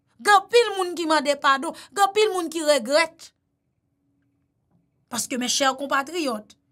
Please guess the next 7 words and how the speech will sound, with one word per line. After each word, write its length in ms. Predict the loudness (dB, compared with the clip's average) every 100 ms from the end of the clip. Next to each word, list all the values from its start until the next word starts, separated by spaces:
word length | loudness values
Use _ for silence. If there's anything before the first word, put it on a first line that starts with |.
| _ _
lè 120 | 2
w 80 | 4
ap 120 | 2
gade 260 | 2 2 0
santral 580 | -4 -4 -6 0 0 0
elektrik 480 | -2 -4 -4 -12 -8
kafou 500 | -2 -2 -4 -8 -10